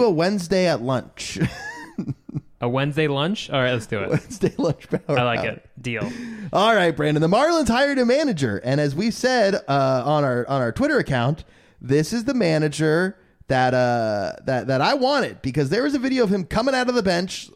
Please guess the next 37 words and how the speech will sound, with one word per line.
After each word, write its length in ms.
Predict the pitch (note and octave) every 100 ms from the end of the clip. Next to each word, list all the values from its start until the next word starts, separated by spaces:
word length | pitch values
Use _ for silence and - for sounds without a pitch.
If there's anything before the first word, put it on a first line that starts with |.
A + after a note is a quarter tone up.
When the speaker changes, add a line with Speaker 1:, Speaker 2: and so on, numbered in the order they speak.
| -
Speaker 2:
like 180 | A#2+ A#2
a, 320 | G2+ F#2 E2+ -
like 140 | G#2
a, 240 | F2+ D#2 D2
a 240 | G2+ F#2+ G2+
bullet 400 | - G#3+ C4 B3+
out 120 | A#3+
of 60 | A#3
a 60 |
shotgun, 600 | - G#3 E3 D3 B2 A#2+ - - _
and 120 | A2 B2+
he 80 |
was 160 | F#3 D3
screaming 500 | - - F3+ F#3 E3+
at 100 | D3
the 140 | C3
ump. 160 | A2 G2
And 80 | G#2
I 60 |
was 120 | A2 G#2+
like, 160 | G#2+
"This 180 | F#3+ A3
is 60 | F3+
the 140 | D3
energy 380 | C3+ C3+ B2 A#2
that 100 | G#2+
the 80 | G#2
Marlins 340 | A2+ A#2+ A2
have 140 | F2 F#2+
missed 240 | B2+ -
out 120 | F2+
of 40 | E2
their 120 | F2
manager." 440 | B2 C3 A#2+ B2
That 200 | B2 B2
manager's 440 | B2 A#2 A2+ A2 G2+
name 340 | B2+ B2+ A#2+